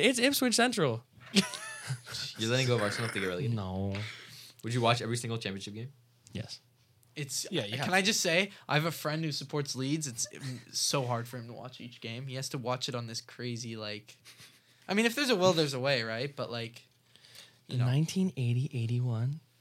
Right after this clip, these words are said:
Speaker 1: uefa Cup. They won over A Z Alkmaar.
Speaker 4: Mm.
Speaker 1: What a final. <laughs> Okay. Anyway.
Speaker 4: And
Speaker 2: What
Speaker 4: you
Speaker 2: is
Speaker 4: know
Speaker 2: the
Speaker 4: Blake
Speaker 2: uefa
Speaker 4: would have been
Speaker 2: Cup?
Speaker 4: tuned in.
Speaker 1: Oh, I would have been.
Speaker 2: What is the uefa Cup?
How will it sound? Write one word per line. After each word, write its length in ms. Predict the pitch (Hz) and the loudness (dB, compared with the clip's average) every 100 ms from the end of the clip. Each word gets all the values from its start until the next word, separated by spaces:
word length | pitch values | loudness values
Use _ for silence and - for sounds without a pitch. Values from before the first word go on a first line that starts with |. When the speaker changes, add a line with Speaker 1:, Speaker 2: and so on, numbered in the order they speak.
| _ _ _ 127 | _ _ _ -4
Speaker 1:
uefa 340 | 117 117 127 | -2 -2 -4
Cup. 120 | - - | -8 0
They 120 | 123 | 4
won 260 | 120 135 - | 6 4 2
over 260 | 123 117 120 | 0 0 -2
A 180 | 123 123 | 0 0
Z 180 | 131 120 | 0 -2
Alkmaar. 460 | 113 117 110 117 - _ _ _ _ _ _ _ _ _ _ _ 160 | -4 -4 -6 -8 -10 _ _ _ _ _ _ _ _ _ _ _ -12
Speaker 4:
Mm. 280 | 139 208 - 107 - | -8 -6 -8 -12 -4
Speaker 1:
What 100 | 123 | -2
a 40 | |
final. 300 | 120 98 104 - - - - 127 127 | -2 -4 -4 -6 -6 -6 -2 0 2
<laughs> 1000 | 233 247 - - - - 143 - 247 214 - - - - - - 196 180 147 - 143 | 6 6 6 0 -2 0 0 4 6 6 2 -6 -14 -16 -20 -8 -6 -4 -6 -8 -8
Okay. 240 | - - - 117 - | -6 -4 -4 -6 -4
Anyway. 240 | 131 120 - 156 - - _ _ - | -2 -2 -6 -16 -20 -20 _ _ -10
Speaker 4:
And 180 | 147 147 | -6 -2
Speaker 2:
What 80 | |
Speaker 4:
you 80 | 156 | 2
Speaker 2:
is 60 | 175 | 6
Speaker 4:
know 140 | 190 | 8
Speaker 2:
the 80 | 185 | 8
Speaker 4:
Blake 200 | 156 185 | 8 6
Speaker 2:
uefa 40 | 180 | 8
Speaker 4:
would 80 | |
have 60 | 180 | 6
been 120 | 170 | 6
Speaker 2:
Cup? 60 | 156 | 6
Speaker 4:
tuned 200 | 165 156 | 4 2
in. 240 | 110 104 - _ | 0 -4 -12 _
Speaker 1:
Oh, 80 | 135 | 0
I 140 | 123 117 | 2 2
would 140 | 139 | 2
have 80 | 139 | 0
been. 180 | 104 107 | -2 -4
Speaker 2:
What 160 | 139 | -2
is 120 | 160 113 | -2 -2
the 120 | 98 | -4
uefa 400 | 95 90 - 92 | -4 -8 -10 -14
Cup? 140 | 87 | -16